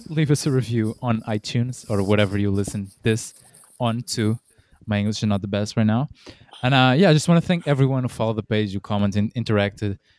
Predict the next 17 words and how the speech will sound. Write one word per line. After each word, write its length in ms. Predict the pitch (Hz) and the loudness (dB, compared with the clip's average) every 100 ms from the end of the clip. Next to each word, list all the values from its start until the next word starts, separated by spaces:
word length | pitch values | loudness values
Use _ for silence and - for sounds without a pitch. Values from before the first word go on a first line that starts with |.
| _ _ 107 | _ _ -2
Um, 340 | 101 101 101 | 0 0 2
you 80 | 107 | 2
know, 140 | 104 123 _ _ _ _ - | 0 -2 _ _ _ _ -6
you 280 | 120 135 123 | 2 4 6
guys 260 | 120 110 | 6 4
made 260 | 127 123 120 | 2 0 0
it, 480 | 131 - 123 190 139 | -6 -2 2 2 2
<laughs> 0 | |
this 100 | 131 | -2
sound 240 | 131 123 | -2 -2
so 140 | 123 110 | 0 0
cliche, 340 | 120 - 110 | -2 0 0
but, 180 | 104 110 | 0 -2
you 60 | |
know, 100 | 107 | -2
you 140 | 104 110 | 0 2
made, 260 | 113 107 | 4 4